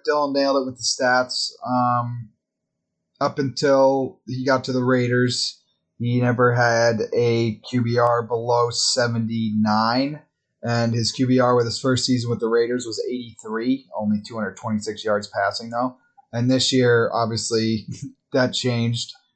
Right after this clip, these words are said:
Uh, he only had four yards passing and was a fifty-six rating.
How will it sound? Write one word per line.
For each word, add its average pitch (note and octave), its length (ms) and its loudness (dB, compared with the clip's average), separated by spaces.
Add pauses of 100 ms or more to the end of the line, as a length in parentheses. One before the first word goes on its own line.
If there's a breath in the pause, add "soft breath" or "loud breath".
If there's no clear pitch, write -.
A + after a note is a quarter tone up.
(120)
Uh, A2+ 400 2
he B2 100 0
only A#2+ 160 0
had A2 120 -2
four A#2+ 240 0
yards A2 260 2
passing G2+ 640 -2 (140)
and G2+ 320 -8 (180)
was G#2 240 -8
a - 60 -16
fifty-six G#2 600 -6
rating. F#2 440 -2